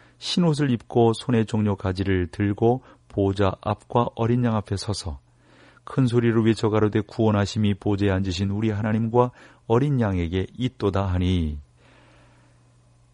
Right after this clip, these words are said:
"이 일 후에 내가 보니." 그랬습니다. 요한은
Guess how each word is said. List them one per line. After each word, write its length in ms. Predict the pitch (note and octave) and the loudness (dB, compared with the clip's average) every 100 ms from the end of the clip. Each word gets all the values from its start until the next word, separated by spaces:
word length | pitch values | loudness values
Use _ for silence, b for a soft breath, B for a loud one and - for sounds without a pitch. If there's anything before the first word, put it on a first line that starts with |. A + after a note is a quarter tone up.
| _ _ _ | _ _ _
"이 160 | C3+ E3 | 0 2
일 100 | F3 | 2
후에 260 | D3 C#3+ C#3 | 2 2 2
내가 240 | A2 G#2+ | 2 0
보니." 260 | G#2+ G#2 G#2 | 0 0 2
그랬습니다. 580 | F#2 D#2+ F2+ E2 F2 A#2+ | 0 -2 -2 -2 0 0
요한은 460 | G2+ G2+ A#2 C#3+ | 2 4 4 2